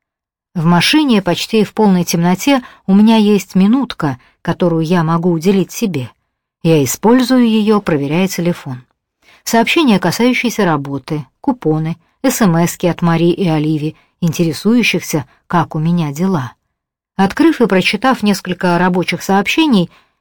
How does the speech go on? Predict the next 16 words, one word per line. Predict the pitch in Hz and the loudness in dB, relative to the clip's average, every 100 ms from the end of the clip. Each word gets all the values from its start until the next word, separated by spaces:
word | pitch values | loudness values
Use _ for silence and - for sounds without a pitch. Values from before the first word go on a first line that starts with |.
| - | -4
я | 269 294 | 2 2
осознаю, | 254 208 180 175 214 269 | 2 0 2 2 2 0
что | - - 214 202 - _ _ | -4 -2 0 0 -2 _ _
сообщение | - 180 180 - 240 185 160 | 0 0 2 2 2 2 0
от | - | -6
Тины | - 233 240 214 _ _ | -2 2 2 -2 _ _
потрясло | - 247 285 269 - 135 | -4 -2 -2 -4 -4 -8
меня. | 131 127 123 113 _ _ _ _ _ _ _ _ _ _ _ - | -8 -12 -14 -18 _ _ _ _ _ _ _ _ _ _ _ -6
«Дорогие | 165 202 226 240 349 311 | 2 4 4 4 6 4
Колин, | - - 262 277 285 269 | 2 0 2 2 -2 -6
Эшли | 190 196 - 208 202 - | 0 0 0 -4 -8 -6
и | 220 - | -8 -4
Эмма, | 208 147 131 123 120 _ _ _ _ _ _ _ _ _ | -2 -2 -4 -10 -14 _ _ _ _ _ _ _ _ _
с | _ - | _ 0
тяжелым | 247 285 277 254 | 2 2 0 -2
сердцем | - 269 185 - 156 | -2 -2 -2 -4 -6